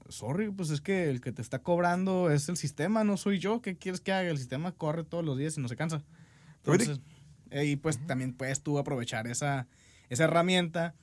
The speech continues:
Speaker 1: para quitarte un poquito de la presión de estarle cobrando, lo automatizas y pues ya te dejas que se encargue solo.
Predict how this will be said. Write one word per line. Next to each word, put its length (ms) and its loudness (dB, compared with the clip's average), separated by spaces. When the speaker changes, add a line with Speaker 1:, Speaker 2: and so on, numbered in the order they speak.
Speaker 1:
para 180 2
quitarte 420 -2
un 120 2
poquito 340 -2
de 80 4
la 140 2
presión 280 -4
de 60 -2
estarle 340 0
cobrando, 540 4
lo 80 4
automatizas 640 -2
y 40 -10
pues 200 -8
ya 220 -4
te 100 -10
dejas 220 -8
que 40 -16
se 80 -12
encargue 220 -10
solo. 260 -12